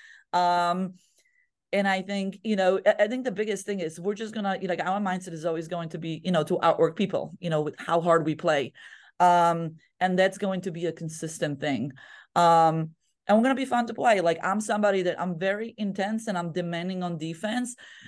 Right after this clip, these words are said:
but at the same time, I don't wanna put handcuffs on players on the offensive end, because I just think when you do that, you're creating doubt in their minds. And the last thing you wanna do, like, I was a player back in the day, the last, and I didn't experience that. I was very fortunate I didn't experience that,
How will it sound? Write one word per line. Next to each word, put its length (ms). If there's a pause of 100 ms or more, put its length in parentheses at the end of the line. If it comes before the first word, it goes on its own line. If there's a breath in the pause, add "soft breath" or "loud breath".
(140 loud breath)
but 100
at 100
the 100
same 260
time, 320 (120)
I 120
don't 160
wanna 280
put 200
handcuffs 640
on 300
players 640
on 120
the 120
offensive 420
end, 240
because 240
I 60
just 180
think 140
when 100
you 120
do 280
that, 300 (340 loud breath)
you're 160 (120)
creating 640
doubt 340
in 80
their 140
minds. 480 (280 soft breath)
And 120
the 100 (100)
last 220
thing 120
you 100
wanna 160
do, 180
like, 160
I 80
was 160
a 60
player 340 (260)
back 280
in 60
the 100
day, 360 (420 loud breath)
the 60
last, 360
and 160
I 120
didn't 180
experience 520
that. 160
I 60
was 140
very 200
fortunate 340
I 120
didn't 180
experience 440
that, 220